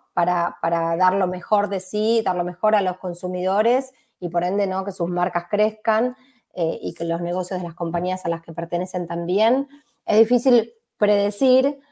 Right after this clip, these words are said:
eh, pero bueno, nosotros buscamos dentro de la asociación, eh, estar a la vanguardia de lo que, lo que va sucediendo en otros mercados y traer las mejores prácticas y tomar esos ejes,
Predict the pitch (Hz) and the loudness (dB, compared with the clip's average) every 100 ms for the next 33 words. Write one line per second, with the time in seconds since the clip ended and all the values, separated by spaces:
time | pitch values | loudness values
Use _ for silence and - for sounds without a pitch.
0 | _ _ 214 202 185 175 175 175 175 175 | _ _ -4 2 4 4 4 2 0 2
1 | 180 220 202 185 175 214 233 202 196 - | 4 6 4 -2 -4 2 2 2 -6 2
2 | 226 233 233 214 208 208 190 175 180 180 | 4 6 4 2 -2 0 0 -2 -4 -2
3 | 175 196 208 226 254 247 _ _ - 185 | -2 0 0 2 0 -4 _ _ -4 0
4 | 170 165 170 170 170 _ 185 - 208 202 | 2 2 -2 -8 -12 _ -14 0 2 4
5 | 196 180 180 196 214 196 180 170 180 - | 2 0 0 2 4 2 0 -2 -4 -4
6 | 175 175 170 185 190 185 180 180 190 180 | -6 -6 0 -2 -2 -6 -2 -2 -2 -4
7 | 175 180 170 170 220 233 247 285 277 - | -6 -6 -8 2 8 8 8 4 -2 -16
8 | _ _ _ 196 170 185 190 190 180 202 | _ _ _ -12 -2 0 0 -4 -6 -4
9 | 185 - 202 185 - 208 - 226 240 - | -4 -4 -2 -2 -4 -6 0 0 0 -14
10 | _ _ - 175 175 185 - 160 196 185 | _ _ -12 -4 -2 -4 -6 -4 -4 -2
11 | 214 220 233 | -2 -2 -2